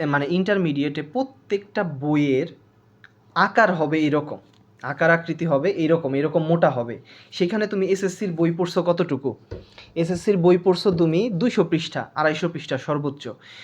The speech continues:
আর ইন্টারমিডিয়েটে একটা বই তোমার হবে, ফিজিক্স হবে আটশো, নয়শো, এক হাজার এরকম, প্রত্যেকটা বই এরকম পেজ হবে।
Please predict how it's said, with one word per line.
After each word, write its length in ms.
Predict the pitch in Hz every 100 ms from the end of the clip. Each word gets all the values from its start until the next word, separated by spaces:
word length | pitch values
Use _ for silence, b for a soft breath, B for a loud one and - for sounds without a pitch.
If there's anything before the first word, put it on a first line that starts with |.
| B B
আর 260 | 127 143 196
ইন্টারমিডিয়েটে 540 | 196 208 202 190 190
একটা 380 | 196 185 180 185
বই 240 | 165 165
তোমার 260 | 170 170 170
হবে, 200 | 165 165
ফিজিক্স 460 | 170 170 160 165
হবে 220 | 175 156 160
আটশো, 360 | 147 147 170
নয়শো, 360 | 160 160 151 165
এক 220 | 151 147
হাজার 320 | 139 143 151
এরকম, 580 | 139 135 151 147 139 151 160 B B
প্রত্যেকটা 420 | - 240 220 -
বই 160 | 214 233
এরকম 440 | 160 160 170 147
পেজ 240 | 147 131 120
হবে। 200 | 123